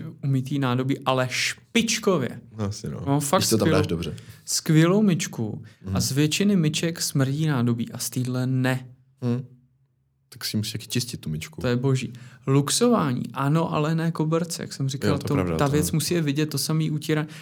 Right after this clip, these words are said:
Speaker 1: A potřeba bych, aby někdo zrušil utírání prachu.
Speaker 2: Jo, to nedělám, to dělá Kačí, no. Utírání prachu. To
Speaker 1: Protože
Speaker 2: Kačí-
Speaker 1: ten je všude a musíš všechno dát na stranu.
Speaker 2: A Kačí mi to říkala, prý, kolikrát se doma utřel prach.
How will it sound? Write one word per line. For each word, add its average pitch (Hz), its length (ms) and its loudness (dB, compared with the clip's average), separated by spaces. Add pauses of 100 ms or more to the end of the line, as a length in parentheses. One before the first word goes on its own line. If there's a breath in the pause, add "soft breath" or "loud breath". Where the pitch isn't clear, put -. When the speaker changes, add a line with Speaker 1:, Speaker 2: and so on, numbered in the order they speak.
(120)
Speaker 1:
A 135 60 -8
potřeba 151 340 2
bych, 160 180 -2
aby 151 180 0
někdo 151 320 2
zrušil 139 420 0
utírání 127 480 0
prachu. - 400 -6
Speaker 2:
Jo, 92 200 4
to 101 140 0
nedělám, 95 340 2
to - 60 -12
dělá 90 120 -2
Kačí, 87 260 -6
no. 67 240 -6 (360)
Utírání 76 280 -2
prachu. - 360 -10 (280)
To 139 100 -10
Speaker 1:
Protože 151 200 6
Speaker 2:
Kačí- 151 80 2
Speaker 1:
ten 156 140 2
je 160 80 4
všude 151 360 2
a 156 80 -4
musíš 151 400 -2
všechno 151 460 -2
dát 135 200 0
na 117 120 -2
stranu. - 400 -6 (460)
Speaker 2:
A 104 60 -10
Kačí 110 200 0
mi 101 60 0
to 98 100 -4
říkala, 95 260 -2
prý, 80 140 -6
kolikrát 90 380 -2
se - 80 -4
doma 90 200 0
utřel 92 300 -2
prach. 90 280 -6